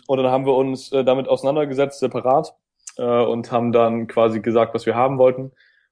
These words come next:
Und dann auch, ähm, ganz klar gesagt, okay, wir wollen jetzt bis Montag die, äh, Quotations haben, also die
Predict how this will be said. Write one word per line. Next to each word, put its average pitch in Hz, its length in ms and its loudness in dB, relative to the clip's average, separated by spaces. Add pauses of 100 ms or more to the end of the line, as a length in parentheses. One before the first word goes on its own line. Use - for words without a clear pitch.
(120)
Und 117 220 0
dann 117 160 2
auch, 113 380 2
ähm, 113 340 2
ganz 117 240 0
klar 123 180 4
gesagt, 117 280 2
okay, 113 160 0
wir 113 100 -2
wollen 117 140 2
jetzt 113 160 -2
bis - 140 -12
Montag 120 520 2
die, 113 260 0
äh, 113 160 -2
Quotations 143 500 0
haben, 139 260 0
also 113 160 -6
die 113 340 -4